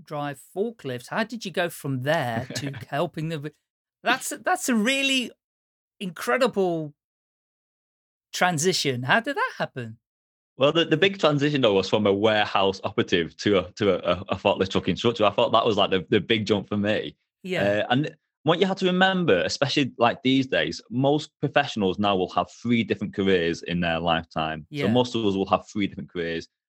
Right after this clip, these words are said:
Speaker 2: Most of us job hop every three to five years, and we, and, you know, we change jobs every three years. We're constantly now in a world of, in the world of work, in a world of changing work. We do
Speaker 1: Yes.
Speaker 2: things all, all the time. Where probably back then it wasn't, uh, you know, so common. But this,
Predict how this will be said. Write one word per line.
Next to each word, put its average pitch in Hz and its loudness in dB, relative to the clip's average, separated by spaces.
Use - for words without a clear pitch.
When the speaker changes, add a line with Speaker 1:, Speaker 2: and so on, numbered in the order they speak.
Speaker 2:
Most 131 -4
of 120 -2
us - -20
job 117 0
hop 104 0
every 92 -4
three 95 -6
to - -20
five 90 -2
years, 104 2
and 90 -2
we, 90 0
and, 95 2
you 95 4
know, 85 -2
we 85 -2
change 92 -2
jobs 85 -2
every 80 -6
three 85 -4
years. 90 -4
We're 98 -16
constantly 131 0
now 98 4
in 92 2
a 90 0
world 95 4
of, 92 0
in 101 0
the 104 4
world 104 2
of 98 0
work, 107 2
in 87 -4
a 87 -2
world 90 0
of 78 -6
changing 95 2
work. 80 -2
We 76 -6
do 135 -2
Speaker 1:
Yes. 95 -2
Speaker 2:
things 90 -6
all, 80 -2
all 85 -2
the 82 -4
time. 92 -2
Where 104 -2
probably 135 0
back - 2
then 107 4
it 80 -4
wasn't, 90 2
uh, 85 -2
you 90 -10
know, 80 -6
so 82 -6
common. 98 -4
But 147 2
this, - -6